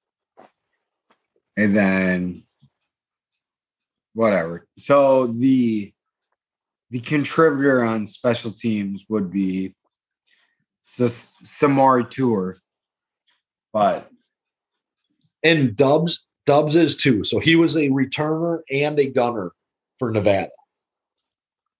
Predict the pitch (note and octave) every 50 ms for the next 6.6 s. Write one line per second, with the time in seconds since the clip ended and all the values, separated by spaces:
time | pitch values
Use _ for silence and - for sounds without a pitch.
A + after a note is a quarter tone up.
0 | _ _ - B2 B2 B2+ A#2+ A2+ A#2 A2+ A2 G#2+ G#2 G#2 - - - G#2+ G2+ A2
1 | B2 C#3 C#3+ - _ _ _ - A#2+ A#2 A2+ A2 - C3+ A#2 G2+ - - - A#2+
2 | B2 B2+ C#3+ C#3+ C3+ D3 D3+ D3+ D3 D#3 D#3 C#3+ D3 D3 D3+ C#3 - - D#3 D#3
3 | D#3 D#3 D#3 D3+ - - _ _ _ _ _ _ _ _ _ _ _ - - _
4 | - - C3 A#2 A2+ A2 A2+ A#2 A#2 A2+ A2+ A2 G#2 G#2+ A#2 A#2+ A#2 A2+ - C3
5 | B2+ B2 A#2+ A#2 A2+ A2 - - A2+ A2 A2 A2 G#2 G#2 - - G#2+ G#2+ A2 A#2
6 | B2 B2+ B2 C#3 C3+ C3 B2+ B2+ - - -